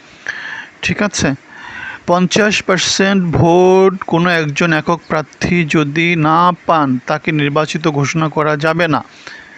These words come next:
মেজরিটি নিয়ে তাকে পার হতে হবে পু-, প্রত্যেকটা কনস্টিটিউয়েন্সি থেকে।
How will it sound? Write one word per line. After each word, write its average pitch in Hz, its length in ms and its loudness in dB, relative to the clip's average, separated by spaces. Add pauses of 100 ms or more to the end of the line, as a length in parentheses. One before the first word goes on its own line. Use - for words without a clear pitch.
(580)
মেজরিটি 180 540 4
নিয়ে 180 260 2
তাকে 185 320 0
পার 160 420 2
হতে 160 260 0
হবে 143 380 0 (640)
পু-, 208 200 6 (180)
প্রত্যেকটা - 720 -2
কনস্টিটিউয়েন্সি 160 920 0
থেকে। 143 340 -6